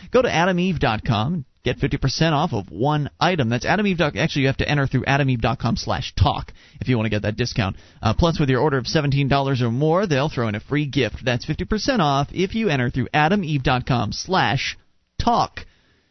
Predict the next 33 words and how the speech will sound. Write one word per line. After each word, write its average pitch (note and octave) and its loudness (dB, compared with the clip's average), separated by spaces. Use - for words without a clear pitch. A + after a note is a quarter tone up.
Well, F#3+ 4
Mark, G3+ 2
you're, F#3 2
you're E3+ 0
right. C3 0
Uh, D3 2
there D3+ 4
are F#3 4
definitely E3 0
some C#3+ 0
cases C#3 0
where B2+ 2
people C3+ 2
have B2+ 2
sued C3 0
the C#3 0
government C#3+ 2
agencies B2 0
and B2 2
gotten G3 0
away D3 4
with B2+ 2
it. G#2+ 0
In A2 -2
fact, - 0
uh, A#2 2
we'll B2 2
tell D#3+ 2
you C#3+ 4
about B2+ 0
one D3+ 2
in C#3 2
Colorado E3+ 2